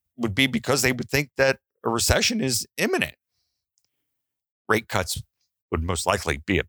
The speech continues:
big boom for stocks. So that's the bonus part of it. Another piece of the puzzle, earnings.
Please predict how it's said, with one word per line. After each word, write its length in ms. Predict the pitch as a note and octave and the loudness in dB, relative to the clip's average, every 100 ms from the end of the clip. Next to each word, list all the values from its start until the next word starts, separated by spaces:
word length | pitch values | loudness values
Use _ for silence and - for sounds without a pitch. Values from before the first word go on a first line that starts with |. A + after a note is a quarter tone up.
| - | -2
big 240 | A2+ - | -2 0
boom 280 | E2 D2+ C#2+ | 0 0 -2
for 140 | C#2 | -6
stocks. 720 | - - F#2+ - - - - _ _ _ _ _ _ _ _ _ | -6 -2 -2 -2 -8 -6 -6 _ _ _ _ _ _ _ _ _
So 80 | F2+ | -2
that's 220 | F2+ - | -2 -4
the 80 | - | -6
bonus 400 | F2+ F#2+ C#2 - | -2 -2 -4 -12
part 240 | - C#2 | -4 -4
of 120 | C#2 - | -4 -8
it. 140 | G1+ - - - - _ | -12 -14 -20 -20 -20 _
Another 260 | B2 G3 C4 | -2 0 0
piece 320 | - B2 - | 0 0 0
of 80 | F#2 | -2
the 60 | |
puzzle, 500 | D#2+ F2 E2 F#2+ A2+ - _ _ _ _ _ _ _ | 0 2 2 0 -4 -8 _ _ _ _ _ _ _
earnings. 580 | D3 C3+ D#2 - - | 2 2 -4 -8 -8